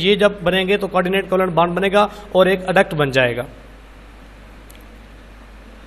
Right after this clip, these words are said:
अब इसकी मजीद explanation के तौर पर आपको बताया जा रहा है कि acid और जो electron pair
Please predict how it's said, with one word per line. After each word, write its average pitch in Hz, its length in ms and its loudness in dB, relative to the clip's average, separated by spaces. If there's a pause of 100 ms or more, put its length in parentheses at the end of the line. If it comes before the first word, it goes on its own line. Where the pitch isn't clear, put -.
(640)
अब 202 80 6
इसकी 226 200 0
मजीद 208 280 2
explanation 220 520 2
के 214 80 4
तौर 208 160 4
पर 208 120 2
आपको 196 200 -4
बताया 190 240 0
जा 190 160 4
रहा 196 80 4
है 196 140 -2
कि 185 140 -6
acid 190 380 0
और 190 180 2
जो 190 160 0 (120)
electron 180 400 0
pair 190 500 2